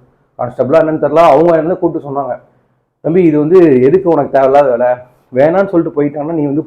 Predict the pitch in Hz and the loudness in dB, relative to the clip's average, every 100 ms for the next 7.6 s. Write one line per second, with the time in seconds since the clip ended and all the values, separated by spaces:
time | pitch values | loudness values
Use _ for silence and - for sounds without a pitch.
0 | 143 156 160 127 117 131 131 - _ _ | 0 2 2 -2 0 0 -2 -10 _ _
1 | 151 175 165 139 - 139 131 143 135 - | -2 0 0 0 -2 -6 -4 -4 -4 -4
2 | 147 147 151 139 135 139 120 107 107 135 | -6 -4 -2 -2 -2 -4 -6 -8 0 0
3 | 120 - _ _ _ 151 151 139 175 196 | 0 -6 _ _ _ -2 0 0 0 0
4 | 156 151 135 151 147 131 156 147 127 131 | 0 0 0 -4 -4 -2 0 0 -2 -4
5 | 135 139 135 135 123 113 113 117 165 - | -4 -4 -4 -4 -6 -10 -12 -4 -4 -6
6 | _ _ _ 131 147 143 131 131 147 135 | _ _ _ -4 -4 0 -4 -2 0 2
7 | 123 139 160 202 160 131 | 2 2 4 4 4 0